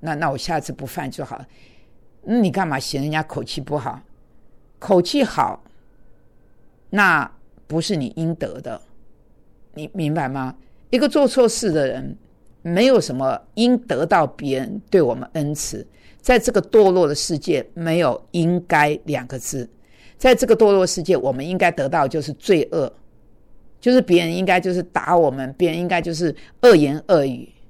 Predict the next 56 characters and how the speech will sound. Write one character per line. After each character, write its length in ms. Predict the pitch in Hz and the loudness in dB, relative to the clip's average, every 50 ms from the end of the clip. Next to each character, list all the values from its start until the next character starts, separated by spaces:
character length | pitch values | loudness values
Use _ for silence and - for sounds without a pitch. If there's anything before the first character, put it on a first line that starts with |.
| - - - - - - | -20 -20 -20 -20 -14 -4
那 180 | 165 208 226 226 | 0 2 2 2
是 140 | - 254 | 2 0
因 120 | 254 254 247 | 0 0 0
为 140 | 247 220 175 | 0 0 -2
神 300 | - - - 170 151 165 | -2 -2 -4 -4 -2 -2
的 120 | 175 156 - - | -2 -2 -2 -2
恩 260 | - 226 233 220 233 226 | -2 0 0 0 0 -2
典 260 | 220 170 131 120 135 - | -2 -4 -4 -4 -8 -14
介 380 | - - - - 208 190 170 160 | -18 -14 -6 0 2 4 4 4
入， 280 | 175 175 165 135 - - - _ - - - - - | 2 2 0 -2 -4 -8 -14 _ -20 -20 -20 -20 -16
拖 440 | - - - - 233 226 226 240 240 | -12 -8 -4 0 4 6 6 6 6
住 280 | 240 - 247 196 165 139 | 6 2 0 0 0 0
了， 180 | 110 123 - - - - _ - - - | -2 -4 -8 -10 -16 -20 _ -20 -18 -6
拦 340 | - 185 185 147 165 196 214 | -2 0 2 2 2 2 0
阻 240 | 196 - 147 135 131 | 0 0 0 0 0
了 60 | 139 | 0
人 180 | 147 143 135 | 0 -2 -2
的 240 | 147 180 165 - - - | 0 0 -2 -2 0 4
恶， 260 | - 262 214 131 107 - - - - - - - | 6 6 6 6 2 -2 -10 -18 -20 -20 -18 -16
所 220 | - - - 202 214 | -14 -4 -2 0 2
以 80 | 220 214 | 2 2
呢， 220 | 190 180 175 175 - - | 2 0 0 0 -2 -6
你 80 | - | -8
今 160 | 139 110 185 190 | -6 -2 -2 -2
天 100 | 185 190 | 0 0
才 160 | - - 151 | -2 -2 -2
没 120 | 147 160 | -2 -4
有 80 | 156 139 | -6 -4
遭 240 | - - 175 160 165 | -4 -2 0 2 2
遇 40 | |
到 160 | 165 165 143 139 | 4 4 2 2
那 180 | 156 185 226 233 | 4 4 4 4
么 120 | 180 147 | 4 2
多 300 | 143 - 170 165 156 - - - - - | 0 2 2 2 2 0 -2 -10 -18 -4
街 200 | - - 180 170 | 0 2 2 4
上 220 | - 202 165 147 | 4 2 0 0
的 180 | 139 147 131 - - | -2 -6 -6 -2 2
恶 180 | 220 208 160 143 | 4 4 6 4
人 260 | 143 131 123 139 139 - - | 4 0 -2 -6 -8 -4 0
恶 180 | - 208 180 143 | 4 4 4 4
语 240 | 135 123 120 120 - _ _ - - _ _ _ _ _ _ | 4 0 -4 -10 -12 _ _ -20 -20 _ _ _ _ _ _
啊， 240 | - 143 139 135 123 | -6 -4 -4 -4 -4
没 180 | 143 156 190 | 0 2 2
有 80 | 226 202 | 2 2
人 120 | 147 151 | 2 0
抢 260 | 151 - - 156 156 | 0 0 -2 -2 -4
你 80 | 160 143 | -6 -8
钱 260 | - - - 143 139 | -6 -6 -6 -6 -4
包 320 | 147 180 160 160 160 139 - - - _ _ _ _ _ - - | -2 0 2 2 2 0 -4 -8 -20 _ _ _ _ _ -14 -6
啊， 120 | - 160 160 | -4 -2 -2
没 180 | 165 180 214 | 0 2 2
有 100 | 247 220 | 2 2
人 160 | 170 147 143 151 | 2 0 -2 -4
呢 180 | 160 160 160 | -4 -4 -4
跟 160 | 156 170 185 170 | -2 -4 -4 -4
你， 200 | 160 143 143 | -4 -6 -8